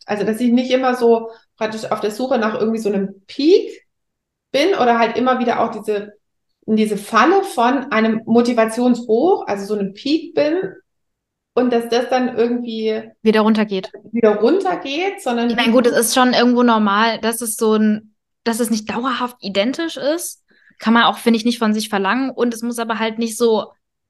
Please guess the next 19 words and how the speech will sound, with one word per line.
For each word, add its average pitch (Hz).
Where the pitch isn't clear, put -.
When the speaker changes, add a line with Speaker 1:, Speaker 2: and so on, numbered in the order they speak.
Speaker 2:
„Oh, 330
jetzt 330
mache 294
ich -
gar 269
nichts 339
mehr, 320
weil 277
ich 262
bin 269
total 247
unmotiviert 302
und, 233
ah, 262
jetzt 285
ist 247
ein 262
neues 240
Jahr, 254